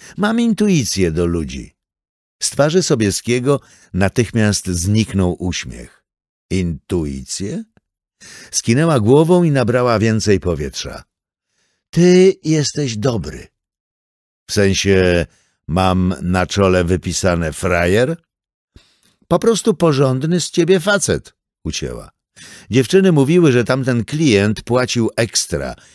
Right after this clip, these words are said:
jeśli godziły się leżeć nieruchomo. A wtedy on wycinał im kosmyk włosów aż do skóry. Z przodu, w tym miejscu”, pokazała. „Jednej wygolił prawie pół głowy.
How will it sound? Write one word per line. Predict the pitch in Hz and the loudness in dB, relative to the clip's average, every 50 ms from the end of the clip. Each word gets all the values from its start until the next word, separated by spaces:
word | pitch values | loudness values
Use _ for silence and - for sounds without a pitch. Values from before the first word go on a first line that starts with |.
| - _ | -12 _
jeśli | - 101 92 - 98 101 101 | -2 -2 -2 0 -2 -2 -2
godziły | 90 95 107 95 85 104 117 107 110 107 | 2 0 0 0 2 0 0 2 0 0
się | - - 101 92 | 0 0 0 2
leżeć | 98 104 107 98 104 107 92 - 101 | 2 2 0 0 0 -2 -2 -2 -2
nieruchomo. | 101 101 98 98 98 95 - - 98 87 78 69 - - _ _ _ _ - - - - - - - - | 0 0 2 0 0 -2 -2 -2 -2 -2 -2 -4 -12 -16 _ _ _ _ -20 -20 -20 -20 -20 -20 -14 -4
A | 80 90 90 | -4 -2 -2
wtedy | - - - 156 170 180 143 101 101 98 104 - - | -4 -2 0 2 2 2 2 2 2 2 2 0 0
on | 104 107 123 147 160 156 127 | -2 -2 0 0 0 0 0
wycinał | 95 85 113 117 92 - - 170 180 180 185 175 175 175 - | 0 0 0 0 0 0 -2 0 2 2 2 2 2 0 0
im | - 127 120 120 | 0 -2 -2 -2
kosmyk | 98 - 151 160 151 - - 123 123 110 90 92 | -2 0 0 0 0 0 -4 -2 -2 -2 -2 -2
włosów | 85 104 127 143 143 - - 156 135 - - _ | -2 0 0 0 0 -2 -4 -4 -4 -4 -6 _
aż | 123 135 131 123 | -4 -4 -2 -4
do | 120 120 127 110 | -4 -4 -4 -4
skóry. | - - - - 110 92 78 69 65 - _ _ _ _ _ _ | -4 -8 -6 -2 -2 -2 -2 -2 -8 -14 _ _ _ _ _ _
Z | - - | -12 -10
przodu, | - - - 147 147 135 101 82 123 - _ _ _ _ _ | -6 -2 0 2 2 2 0 -2 -6 -8 _ _ _ _ _
w | _ - | _ -6
tym | - 226 214 220 214 | -2 0 0 2 2
miejscu”, | 202 170 113 92 76 - - - 123 - - _ _ _ _ _ _ _ _ _ | 2 2 0 0 -2 -6 -10 -12 -16 -18 -18 _ _ _ _ _ _ _ _ _
pokazała. | - 95 - - 80 76 71 67 62 62 57 - _ _ _ _ _ - - - - - | -4 -4 -4 -4 -8 -6 -8 -8 -10 -10 -12 -14 _ _ _ _ _ -20 -20 -20 -20 -6
„Jednej | - - 156 185 185 190 208 214 220 214 190 | 0 4 4 4 4 2 2 2 4 2 4
wygolił | 135 151 139 127 160 175 175 180 180 170 | 2 0 2 2 2 2 4 4 2 2
prawie | - 160 160 156 151 160 147 | 0 -2 -2 0 0 0 -2
pół | - - 175 180 180 175 | 2 2 4 4 4 2
głowy. | 160 165 175 165 131 92 73 64 60 | 2 2 2 2 2 0 -2 -6 -12